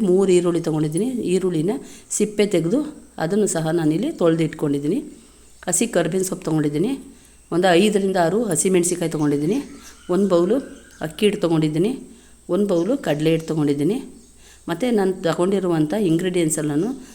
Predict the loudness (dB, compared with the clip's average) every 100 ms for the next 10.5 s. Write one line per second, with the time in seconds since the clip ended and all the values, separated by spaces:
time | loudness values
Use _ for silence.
0 | -12 -4 0 0 0 -2 -2 -2 -4 -2
1 | -2 -2 -4 -2 -4 -2 -6 -6 -16 -20
2 | -20 -20 -20 -20 -20 -20 -20 -20 -14 -6
3 | 0 2 4 2 0 -2 -2 -2 -4 -10
4 | -20 -20 -12 -6 -2 0 0 -2 -4 -4
5 | -4 -6 -18 -10 -8 -2 0 0 -2 -6
6 | -4 -4 -6 -14 -20 -20 -18 -10 -6 0
7 | 0 0 0 -2 -2 -2 -4 -8 -12 -6
8 | -2 0 -2 -2 -2 -4 -6 -12 -14 -16
9 | -20 -20 -20 -6 2 2 4 2 2 2
10 | 0 2 0 2